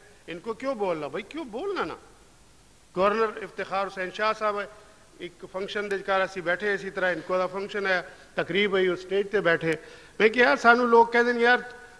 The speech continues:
तुहाडी, तुसी बड़े थोड़े हो तादाद विच, थोड़े हो।" पेशावर दा एक मसला होर भी है, तुसी जरा उस चीज़ नू भी ज़हन च रखो, पेशावर दा जिहड़ा मसला है कि we are being outnumbered,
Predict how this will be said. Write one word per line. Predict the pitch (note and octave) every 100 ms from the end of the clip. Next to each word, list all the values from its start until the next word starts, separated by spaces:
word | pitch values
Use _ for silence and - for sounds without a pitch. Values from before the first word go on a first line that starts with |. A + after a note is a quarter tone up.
| -
तुहाडी, | A3 A3 A#3 A3 F3+ - B3+
तुसी | A#3 B3
बड़े | F#3+ A#3 A#3
थोड़े | A3+ A3+ A3
हो | F3+
तादाद | E3+ E3 D#3 E3 E3+
विच, | D#3+
थोड़े | E3+ F#3+
हो।" | G3+
पेशावर | F#3+ G3 G#3+ G#3
दा | G#3
एक | G3+
मसला | G3+ - G3+
होर | D#3 F3
भी | F3+
है, | D#3 A2 - - - - -
तुसी | E3+ F3
जरा | F3+ F3+
उस | F#3 F#3+ -
चीज़ | F3+ E3+
नू | E3+
भी | D#3+ D3+ - - -
ज़हन | D3+ F3 D#3+
च | D#3
रखो, | E3 D#3
पेशावर | B2+ C#3 D3+ D3+ C#3+
दा |
जिहड़ा | C3+ C#3
मसला | C3 C#3 - B2
है | - - - - - - -
कि | E3+
we | G3
are | G#3 G3
being | G3 G#3+
outnumbered, | G3+ G3+ G3+ G3+ A3+ G#3 C3+ A#2+